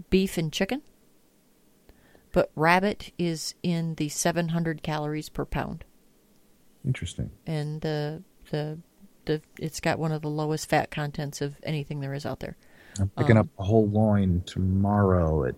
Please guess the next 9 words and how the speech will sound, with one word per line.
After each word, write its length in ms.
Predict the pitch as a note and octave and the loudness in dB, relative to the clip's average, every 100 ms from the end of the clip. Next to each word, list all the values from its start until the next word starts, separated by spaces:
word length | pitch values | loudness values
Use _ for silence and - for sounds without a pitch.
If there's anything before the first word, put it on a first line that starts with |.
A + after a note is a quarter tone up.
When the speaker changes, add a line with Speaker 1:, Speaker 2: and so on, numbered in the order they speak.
| - | -4
Speaker 2:
B 160 | - F2+ | 2 2
J's, 840 | D#2+ F2 D#2 D2+ C#2+ C2+ - - - - - - - - _ _ _ _ _ - - | 4 2 4 2 0 -2 -6 -10 -14 -20 -20 -20 -20 -20 _ _ _ _ _ -18 0
making 440 | G2+ G2 - F#2 | 2 2 2 2
prime 380 | - G#2 F#2 G2 | 4 6 6 4
rib 420 | G2+ G2+ G2 G2+ F#2 - - - - - - - _ _ | 2 2 2 -2 -6 -12 -20 -20 -20 -20 -20 -20 _ _
on 160 | E2 F2 | 0 0
Saturday. 640 | - - D#2+ B1 - - - - - - _ _ - - - - - | 2 4 2 0 -4 -8 -14 -20 -20 -20 _ _ -20 -20 -8 -6 -4
Speaker 1:
I 160 | G#3 A#3+ | -2 -2
get, 340 | C4 C4 G#3 | 2 2 2